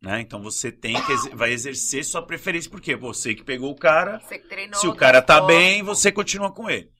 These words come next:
Speaker 1: Ou você pode liberar o cara, beleza. Então o Brady já não era, ele já era free agent, é, então pegou e falou, ó, e aí o Patriots,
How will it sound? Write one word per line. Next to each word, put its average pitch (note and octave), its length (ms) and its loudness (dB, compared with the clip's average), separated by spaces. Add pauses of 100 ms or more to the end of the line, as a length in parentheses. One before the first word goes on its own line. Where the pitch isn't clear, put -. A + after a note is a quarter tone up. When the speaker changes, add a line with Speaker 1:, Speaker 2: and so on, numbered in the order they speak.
(120)
Speaker 1:
Ou E3+ 180 0
você C4 300 -6
pode A#3+ 260 -2
liberar A#3+ 360 -2
o - 60 -6
cara, - 360 -4
beleza. B2 380 -8 (400)
Então G3+ 220 -6
o A3 60 -12
Brady D#3 280 -4
já D#3 180 -4
não E3+ 160 -6
era, A#2+ 280 2
ele A#2+ 140 -2
já B2 180 -2
era A#2 220 2
free A#2+ 440 0
agent, F#3+ 240 -8 (580)
é, A#2+ 240 -14
então D3 260 -10
pegou D3+ 240 -8
e E3 40 -8
falou, D#3+ 240 0
ó, - 180 2 (440)
e D3 120 0
aí A#2 160 2
o A2 40 -6
Patriots, A#2 600 -4